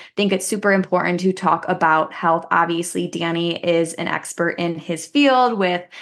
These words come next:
you know, training and coaching and fitness, but still, we are not medical doctors when it comes to injuries. So if you are experiencing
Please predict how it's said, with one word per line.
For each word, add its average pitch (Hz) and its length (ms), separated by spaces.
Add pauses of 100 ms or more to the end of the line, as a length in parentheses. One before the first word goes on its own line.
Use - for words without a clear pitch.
(180)
you 185 80
know, 165 120
training 202 440
and 180 160
coaching 180 400
and 165 160
fitness, 165 400
but - 200
still, 175 280
we 254 180
are 240 140
not 185 280
medical 175 520
doctors 165 580
when 165 100
it 160 140
comes 160 280
to - 140
injuries. 160 520
So 196 100
if 254 220
you 277 180
are 240 220
experiencing 185 880